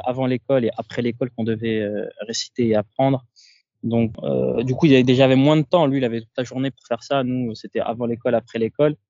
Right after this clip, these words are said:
Mais, euh, ça a quand même permis à mon, à mes, donc j'ai deux frères, deux sœurs. Alors mes deux, mes deux frères, ils ont, ils ont appris la moitié du Coran par cœur.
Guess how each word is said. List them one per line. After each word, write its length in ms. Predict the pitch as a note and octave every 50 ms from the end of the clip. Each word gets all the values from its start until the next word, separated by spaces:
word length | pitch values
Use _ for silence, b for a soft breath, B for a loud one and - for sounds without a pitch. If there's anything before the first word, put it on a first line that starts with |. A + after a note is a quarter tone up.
| _ _ _ _ _ _ _ _ -
Mais, 320 | A#2+ B2+ C#3+ D3+ D#3 D3+
euh, 680 | D3 C#3 C3+ B2+ B2+ B2+ B2 B2 B2 A#2+ A#2+ A#2+ A#2 A#2
ça 160 | A2+ - C3+
a 20 |
quand 140 | B2 - D#3
même 120 | D#3 D3+ D3
permis 680 | - D3 C3 C#3 C#3+ D3 D#3 D#3+ E3 D#3+ D#3+ D#3+ D#3 C#3+
à 80 | C3
mon, 420 | C3 C3 C3 C3 C3 C3 C3 A#2+ -
à 100 | - B2+
mes, 280 | C3 C3 C3 B2+ B2 - -
donc 220 | G#3+ B2 B2+ C3 B2+
j'ai 120 | A#2+ B2+
deux 140 | B2 C3 C#3+
frères, 260 | C3+ - - D3 C3
deux 140 | C3 C3 C3+
sœurs. 380 | - - - D#3 D3 C#3 G#2+ F#2+ B B B B B B B _ _
Alors 180 | - - B2 B2
mes 140 | B2+ B2+ B2
deux, 540 | B2+ B2+ C3+ C3+ C#3 C#3 C#3 C3+ C3+ C3+ C3
mes 160 | C3 C3+ C3+
deux 140 | C3 C3+ C3+
frères, 240 | - - - C#3
ils 180 | B2+ B2 A#2 A#2
ont, 440 | A#2+ A#2 A2 A2 A2+ A2 A2 A2 A2
ils 140 | - A#2+ B2
ont 60 | B2
appris 220 | B2 B2 - - C3+
la 60 | B2
moitié 260 | B2 C3+ C3+ - D3+
du 140 | C3+ B2 A#2
Coran 220 | - C3 A#2+ B2+
par 200 | A#2+ - - - -
cœur. 260 | D3 D#3+ D#3+ -